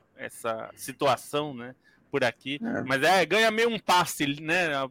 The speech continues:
Speaker 1: pessoa já vai direto,
Speaker 2: É,
Speaker 1: o
Speaker 2: tipo,
Speaker 1: time já
Speaker 2: você
Speaker 1: vai
Speaker 2: cabeça
Speaker 1: direto.
Speaker 2: de chave do tênis, assim, né? Que você já começa
Speaker 1: É.
Speaker 2: na segunda rodada, mais ou menos isso.
Speaker 1: É,
Speaker 2: É,
Speaker 1: isso
Speaker 2: t-,
Speaker 1: aí.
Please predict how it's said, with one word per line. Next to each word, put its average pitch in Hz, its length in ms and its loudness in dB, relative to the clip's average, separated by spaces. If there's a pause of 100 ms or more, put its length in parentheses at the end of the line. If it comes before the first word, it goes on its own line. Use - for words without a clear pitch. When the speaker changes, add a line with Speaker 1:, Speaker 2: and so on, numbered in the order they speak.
(160)
Speaker 1:
pessoa 156 320 0
já 147 120 2
vai 151 160 2
direto, 147 680 0
Speaker 2:
É, 220 100 12
Speaker 1:
o 143 80 6
Speaker 2:
tipo, 208 480 8
Speaker 1:
time 127 260 6
já 131 80 0
Speaker 2:
você 160 80 8
Speaker 1:
vai 131 80 4
Speaker 2:
cabeça 160 240 12
Speaker 1:
direto. 170 160 6
Speaker 2:
de - 40 -4
chave 139 380 10
do 131 80 2
tênis, 127 500 8
assim, 123 360 6
né? 117 160 8
Que 117 80 -6
você 117 120 0
já 113 80 0
começa 117 400 4
Speaker 1:
É. 117 40 2
Speaker 2:
na 113 60 2
segunda 117 340 4
rodada, 113 560 6
mais 120 200 2
ou 127 80 6
menos 113 280 4
isso. 95 280 -4 (360)
Speaker 1:
É, 110 320 10
Speaker 2:
É, 120 60 2
Speaker 1:
isso - 180 -8
Speaker 2:
t-, 127 80 4
Speaker 1:
aí. 107 160 0